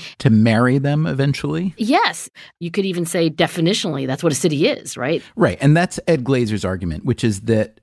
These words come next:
Speaker 1: cities have always been the place where ideas are amplified and then distributed, going back to ancient Greece and on and on. By the way, it's obvious that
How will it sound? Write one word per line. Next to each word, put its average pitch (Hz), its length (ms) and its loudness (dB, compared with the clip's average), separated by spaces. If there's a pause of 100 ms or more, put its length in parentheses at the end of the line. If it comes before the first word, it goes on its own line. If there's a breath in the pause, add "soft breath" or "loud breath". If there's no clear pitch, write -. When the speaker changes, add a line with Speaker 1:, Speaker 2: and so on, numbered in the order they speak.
(140)
Speaker 1:
cities 170 720 -2
have 110 260 -2
always 139 480 2
been 110 480 2
the 117 140 -8
place 101 580 -2
where 107 420 0
ideas 110 880 2
are 95 440 -2
amplified 123 920 -2 (120)
and 110 160 2
then 104 120 4
distributed, 87 680 -2 (340 soft breath)
going 113 280 4
back 104 580 -2
to - 200 -6
ancient 107 300 2
Greece 117 340 0
and 104 120 2
on 98 160 2
and 90 80 0
on. 92 260 0 (320 loud breath)
By 143 140 4
the 135 80 2
way, 85 180 0 (460 soft breath)
it's - 240 -2
obvious 156 420 2
that - 200 -4